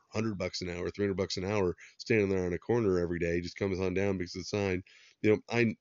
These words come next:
I know that that happens. And so I, I need to be careful that I don't become hardened and embittered and let the pendulum swing too far from the place of saying, "I wanna help people," to, "No, they're all scammers," because they're not,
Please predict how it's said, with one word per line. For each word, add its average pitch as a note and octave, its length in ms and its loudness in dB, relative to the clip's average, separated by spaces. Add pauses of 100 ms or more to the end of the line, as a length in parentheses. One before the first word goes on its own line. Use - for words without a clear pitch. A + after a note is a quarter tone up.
(1040)
I A3 60 2
know A#2 160 4
that G#2+ 160 -6
that A2 140 0
happens. C#3 460 -6 (340)
And G#2 100 0
so B2 140 2
I, A2+ 100 2 (260)
I A#2 80 0
need B2+ 120 0
to A2 60 -6
be G2 80 -2
careful - 380 -4
that F#2 120 0
I F2+ 40 0
don't F#2+ 140 -2
become F2+ 340 -6 (800)
hardened D3 400 -2 (200)
and G2 160 -4 (160)
embittered G#2 480 2
and F#2+ 120 0
let - 200 -2
the G2+ 80 -10
pendulum G2 480 -2
swing G2 320 -4
too G2+ 160 -4
far - 400 -14 (760)
from A2+ 140 0
the G2+ 60 0
place G2+ 340 -2
of F#2+ 80 -8
saying, F#2 180 0
"I F#2 40 0
wanna F#2 200 -2
help G#2+ 260 -2
people," F2+ 300 -2
to, F2 320 -4
"No, F2 200 0
they're D#2+ 140 -4
all E2+ 120 -8
scammers," - 640 -12 (120)
because C#3+ 240 -4
they're B2+ 140 2
not, E3 340 -6